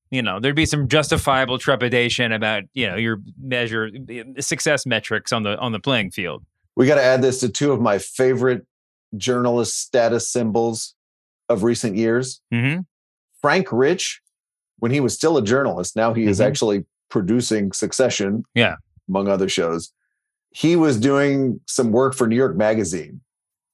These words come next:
Speaker 2: And one time he interviewed Chris Rock. I remember this. And they printed it,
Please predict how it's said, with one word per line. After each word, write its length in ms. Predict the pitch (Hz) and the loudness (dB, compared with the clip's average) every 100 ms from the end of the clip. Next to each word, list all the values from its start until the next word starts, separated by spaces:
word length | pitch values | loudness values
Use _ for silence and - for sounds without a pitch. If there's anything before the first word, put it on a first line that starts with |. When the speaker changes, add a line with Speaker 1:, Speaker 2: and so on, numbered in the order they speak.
| - | -2
Speaker 2:
And 100 | 127 | 2
one 160 | 143 151 | 2 2
time 220 | 170 151 | 0 2
he 140 | 135 131 | 0 0
interviewed 540 | 139 170 156 151 135 107 | 0 0 0 0 0 -4
Chris 360 | - 156 - | -4 -2 0
Rock. 360 | 139 127 95 76 _ _ _ _ _ | 2 2 2 -2 _ _ _ _ _
I 60 | 110 | 0
remember 280 | 127 123 95 | 2 2 0
this. 380 | 82 85 - _ _ _ _ _ _ _ | -2 -6 -12 _ _ _ _ _ _ _
And 100 | 127 120 | 0 2
they 80 | |
printed 440 | 110 - 208 190 123 | 0 0 2 4 4
it, 260 | 113 107 | 2 0